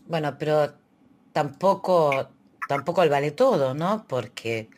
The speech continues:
tampoco están pidiendo a quienes tienen que pedir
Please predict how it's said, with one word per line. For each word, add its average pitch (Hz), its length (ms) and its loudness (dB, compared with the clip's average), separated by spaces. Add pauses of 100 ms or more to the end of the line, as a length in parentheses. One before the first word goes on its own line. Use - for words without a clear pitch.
(640)
tampoco 190 800 2
están - 520 -2
pidiendo 180 460 0
a 147 80 2
quienes 135 240 -6
tienen 156 280 -4
que 151 120 -2
pedir 180 500 2